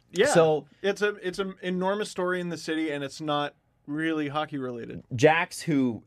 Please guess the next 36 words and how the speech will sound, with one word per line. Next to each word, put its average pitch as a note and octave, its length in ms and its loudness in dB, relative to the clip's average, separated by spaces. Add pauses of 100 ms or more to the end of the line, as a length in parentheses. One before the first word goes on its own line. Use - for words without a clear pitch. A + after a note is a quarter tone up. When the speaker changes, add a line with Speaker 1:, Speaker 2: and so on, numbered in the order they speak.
Speaker 2:
absolutely C#3+ 580 0
can't B2 320 -2
stand G2+ 300 -2
when F#2+ 100 -2
we're F#2+ 80 -2
talking G2 320 -2
about - 240 -2
sports, - 380 -6
which A2 180 0
is F#2+ 180 -6
all B2 200 6
the G#2 80 -8
time, E2 400 -10
'cause A2 120 -2
it's G2 120 -6
Jesse A2 320 2
and F#2+ 100 -6
T A2+ 100 -4
J - 180 -4
and - 100 -6
I - 160 -6 (100)
always A#2 240 4
talking F2+ 220 -6
about F#2+ 160 -6
sports, A#2 280 -2
made B2+ 160 0
a A2+ 60 -2
really A#2+ 240 -2
good A2 180 -4
point. G#2 260 -8 (680)
And A#2+ 100 0
she B2+ 100 0
said, B2+ 200 2
"You C#3 80 2
know F3 100 2
what? F#3 300 -2